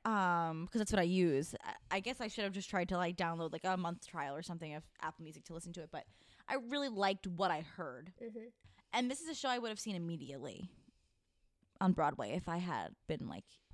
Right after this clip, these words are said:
Speaker 2: conscientious of
Speaker 1: Of
Speaker 2: what the show was about.
Speaker 1: Yeah.
Speaker 2: Yeah.
Speaker 1: Yeah.
Speaker 2: In a lot of ways, and again, I have never seen the show. Unfor-, like, I really tried, people. If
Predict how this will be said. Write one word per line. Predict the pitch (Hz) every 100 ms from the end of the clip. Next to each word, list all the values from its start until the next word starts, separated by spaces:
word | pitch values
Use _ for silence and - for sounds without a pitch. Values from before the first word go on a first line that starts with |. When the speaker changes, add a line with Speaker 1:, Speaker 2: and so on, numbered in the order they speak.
| - - - - _ - - - _ -
Speaker 2:
conscientious | 240 220 - 220 202 214 190
of | 208
Speaker 1:
Of | 202 175
Speaker 2:
what | 165
the |
show | 175 - -
was | 226 -
about. | 190 -
Speaker 1:
Yeah. | 196 175 135 - - 196 - _ _ -
Speaker 2:
Yeah. | 196 180 _
Speaker 1:
Yeah. | 180 151 160 _ _ _ - _ _ _ _ _ _ _ _ _ _ _ _ _ _ - - -
Speaker 2:
In | 269
a | 277
lot | 262 269 294
of | 277
ways, | 254 254 262 277 339 415 - - _ - -
and | 254
again, | 247 302 214 -
I | 220
have | 226 214
never | 233 226 240
seen | 240 247 226
the | 233
show. | - 233 226 247
Unfor-, | 233 - 254 269 -
like, | 220 -
I | 220 214
really | 277 339 269
tried, | - 226 185 175
people. | 208 196 196 202 -
If | 233